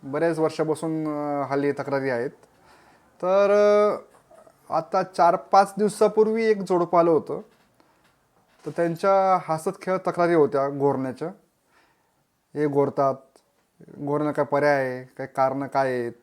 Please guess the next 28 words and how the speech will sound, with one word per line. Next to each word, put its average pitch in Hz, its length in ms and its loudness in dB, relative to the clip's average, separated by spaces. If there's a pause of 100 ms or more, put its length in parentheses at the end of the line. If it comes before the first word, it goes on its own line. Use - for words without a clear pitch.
(440)
याच्यावर 147 260 -4
उपाय 147 380 2
काय 139 200 0
आहेत? 127 200 -4 (280)
मी 151 160 -14
त्यांचं 156 280 -6
समुपदेशन 151 540 -4
केलं, 151 240 0 (760)
काउन्सिलिंग 147 420 -2
केली, 143 280 -4
त्यांना - 420 -12
समजून 165 280 -4
सांगितलं 151 440 0
काय 143 200 0
कारणं 139 380 -2
असतात, 135 300 -6 (520)
उपचारची 151 420 -4
काय 147 120 0
पद्धत 143 320 -2
आहे, 147 80 0
तपासणी 143 440 -4
काय 139 180 -4
ते 139 60 -6
सांगितलं. 139 520 -6 (440)
पण 220 160 6
ह्या 240 460 4 (440)
हसत 214 480 -2
खेळत 208 280 2